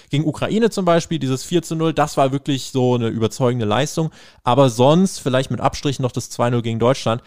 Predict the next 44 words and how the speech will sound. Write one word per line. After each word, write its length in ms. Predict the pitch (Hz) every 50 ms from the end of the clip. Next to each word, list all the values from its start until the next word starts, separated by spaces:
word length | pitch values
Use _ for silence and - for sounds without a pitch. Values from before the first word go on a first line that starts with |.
| _ _ _
hatten 320 | - 139 135 - - 170
die 100 | 151 139
jetzt 240 | 135 131 120 - -
nicht 200 | 135 147 147 -
so 120 | - 139 135
dieses 460 | 123 131 120 117 123 113 - - - _ _ _ _ -
krasse 460 | - - 127 135 139 160 - - 123
Spiel, 300 | - - - 147 139 110
wo 100 | 113 110
ihr 100 | 107 104
dachtet, 320 | 113 117 - 120 98 87 87
wow, 360 | 107 160 180 117 - - _ _ _ _ _
okay, 280 | - - - 127 117
die 80 | 107 104
meinen's 320 | 101 98 101 104 101 -
ernst. 400 | - - 127 107 92 - - - _ _ _ _ _ _ _ _ - 98
Hingegen 340 | 139 135 143 147 170 170 156
bei 140 | 143 139 120
Italien, 720 | 127 - - 170 185 214 214 180 156 156 175 202 240 220 _ _ _ _ _ _
direkt 360 | - 123 113 131 170 180 - -
das 120 | 170 -
drei 240 | - 139 127 151 165
zu 180 | - - 160
null 160 | 151 151 160 185
im 120 | - 151
Eröffnungsspiel 640 | 139 - - 175 - - 180 165 151 - - 160 147
gegen 180 | 147 143 143
die 100 | 139 143
Türkei 400 | 135 - 135 123 - 165 175 175
war 100 | 135 131
für 120 | - - 139
mich 140 | 147 151 -
schon 180 | - 143 135
so 80 | 139 139
ein 40 | 139
Moment, 240 | 135 135 135 139
wo 60 | 139 135
ich 80 | 123
dachte, 180 | - 131 110 -
puh, 440 | - - - - 233 127 101 92 - - _ _ _ _ _ _ _ _ _ -
die 80 | 101
sind 180 | 85 - - 98
schon 320 | - - - - 214 220 175
stark. 640 | - - - - - - 95 92 92 107 151 -